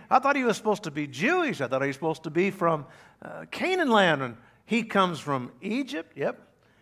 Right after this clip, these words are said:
He has to come out of Egypt. And then, if that wasn't enough,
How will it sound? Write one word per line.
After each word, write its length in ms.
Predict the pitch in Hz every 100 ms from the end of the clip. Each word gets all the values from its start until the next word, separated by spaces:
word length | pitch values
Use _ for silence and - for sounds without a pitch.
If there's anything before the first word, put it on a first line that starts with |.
| _
He 120 | 117
has 180 | 127 -
to 100 | 135
come 220 | 160 160
out 120 | 175
of 80 | 175
Egypt. 400 | 214 214 156 233 - _ _ _ _ _ 117
And 160 | 113
then, 400 | 135 175 185 175 - - - _ -
if 240 | 147 131
that 280 | 143 160 180
wasn't 300 | 165 170 165
enough, 460 | 151 147 170 175